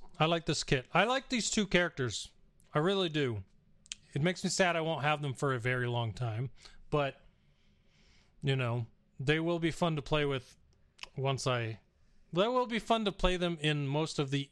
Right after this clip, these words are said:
end game things, you know, once I start starring them up. I could play with them in other places,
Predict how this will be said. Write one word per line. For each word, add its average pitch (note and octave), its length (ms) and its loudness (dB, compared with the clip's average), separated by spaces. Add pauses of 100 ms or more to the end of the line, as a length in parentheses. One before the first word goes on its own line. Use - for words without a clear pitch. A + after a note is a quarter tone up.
end D3+ 320 2
game B2 360 0
things, A#2 640 -2 (880)
you C#3 100 0
know, B2 140 -2
once B2 340 -2
I B2 60 2
start B2 320 0
starring A#2+ 440 0
them A#2 140 -2
up. A2+ 220 -6 (840)
I F3 120 4
could F3+ 180 0
play G3+ 160 4
with G3 160 -2
them F3 160 4
in D#3 100 2
other D3+ 220 2
places, D#3 680 -2